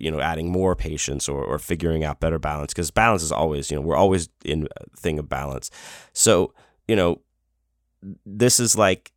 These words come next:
again, this is also saying that, you know, sometimes, you know, you're, you're usually calm, you know, like, or, or have a good temperament, but maybe now, like, lately things are just making you a little bit more stressed or frantic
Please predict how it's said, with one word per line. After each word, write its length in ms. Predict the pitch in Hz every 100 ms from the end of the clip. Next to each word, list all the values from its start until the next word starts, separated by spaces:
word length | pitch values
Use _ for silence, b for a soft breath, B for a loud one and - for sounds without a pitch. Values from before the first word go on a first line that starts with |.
| _ -
again, 280 | 104 110 90
this 160 | 101
is 80 | 98
also 460 | 104 - 104 92 87
saying 460 | - - 92 85 85
that, 160 | 82 -
you 80 | 80
know, 120 | 80 -
sometimes, 440 | - 101 107 80
you 100 | 98
know, 60 | 92
you're, 200 | 98 92
you're 180 | 101
usually 380 | 98 139 120 113
calm, 440 | - 117 110 107 104
you 80 |
know, 240 | 82 80 82
like, 300 | 80 78 -
or, 300 | 80 80 78
or 60 |
have 180 | 82 87
a 40 | 85
good 160 | 90
temperament, 540 | - 98 98 87 82 80
but 120 | 65
maybe 220 | 85 85
now, 240 | 85 82 85
like, 180 | 82 -
lately 380 | 82 98 - 87
things 340 | - 90 85 85
are 60 |
just 200 | 78 -
making 300 | 82 80 82
you 160 | 80 80
a 40 |
little 280 | 80 87 87
bit 240 | 85 85
more 180 | 71 78
stressed 400 | - - 87 - -
or 40 |
frantic 540 | - 85 82 - 87